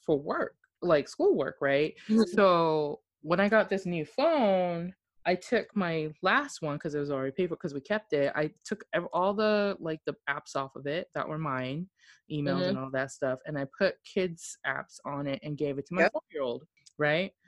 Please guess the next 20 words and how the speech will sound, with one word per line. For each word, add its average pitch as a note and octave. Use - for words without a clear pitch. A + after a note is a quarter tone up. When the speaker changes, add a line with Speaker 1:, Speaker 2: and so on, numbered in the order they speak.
Speaker 1:
And D#3+
there's F#3
no G#3+
sim B3
card D#3+
in C#3+
it, C#3
so D#3
she -
can't G#3
make G3
calls E3
or D3
anything D#3
like E3+
that. B2+
She C#3+
can C#3
only F3
Speaker 2:
Right. D#3+